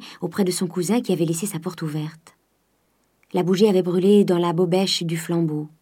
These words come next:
Charles, vaincu par la nature, dormait habillé, assis dans un fauteuil, la tête renversée sur le lit.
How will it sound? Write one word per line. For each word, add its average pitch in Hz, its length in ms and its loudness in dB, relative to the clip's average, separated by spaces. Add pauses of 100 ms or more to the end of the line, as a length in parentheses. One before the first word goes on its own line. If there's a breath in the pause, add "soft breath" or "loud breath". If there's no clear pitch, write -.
(760)
Charles, 202 340 4
vaincu 185 340 0
par 190 140 -2
la 180 100 0
nature, 190 500 0 (380 loud breath)
dormait 185 380 2
habillé, 170 520 0 (380 loud breath)
assis 196 340 -2
dans 208 220 2
un 175 80 -2
fauteuil, 175 640 -2 (560 soft breath)
la 170 120 -2
tête 175 200 -2
renversée 170 380 -4
sur 170 180 -6
le 160 100 0
lit. 151 300 -2